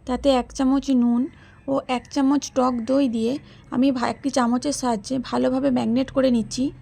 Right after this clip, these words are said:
যতক্ষণ না ভালোভাবে মাখানো হয়, যাতে তার মধ্যে সব কিছু মশলা, নুন ঢুকে যেতে পারে। তারপর কিছুটা পরিমাণ গোলমরিচের গুঁড়ো ছড়িয়ে আমি তাকে পনেরো মিনিটের জন্য রেখে দিয়েছি। এরপর একটি ছোট বাটিতে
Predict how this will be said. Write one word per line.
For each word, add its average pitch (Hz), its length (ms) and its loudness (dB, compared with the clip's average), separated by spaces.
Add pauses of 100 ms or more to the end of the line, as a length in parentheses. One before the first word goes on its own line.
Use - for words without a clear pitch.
যতক্ষণ 254 420 0
না 294 160 2
ভালোভাবে 247 500 0
মাখানো 247 380 0
হয়, 233 260 0 (320)
যাতে 254 260 -2
তার 262 180 4
মধ্যে 233 260 2
সব 226 260 -2
কিছু 247 260 -4
মশলা, 233 460 0 (200)
নুন 233 340 0
ঢুকে 240 220 -4
যেতে 226 200 -2
পারে। 208 220 -6 (920)
তারপর 254 400 2
কিছুটা 262 360 -2
পরিমাণ 277 400 4
গোলমরিচের 247 500 2
গুঁড়ো 247 240 2
ছড়িয়ে 254 400 0
আমি 233 180 -2
তাকে 240 240 -2
পনেরো 240 300 0
মিনিটের 254 240 2
জন্য 254 200 0
রেখে 240 280 0
দিয়েছি। 214 380 0 (880)
এরপর 254 360 2 (100)
একটি 240 240 -6
ছোট 247 280 -6
বাটিতে 233 440 -2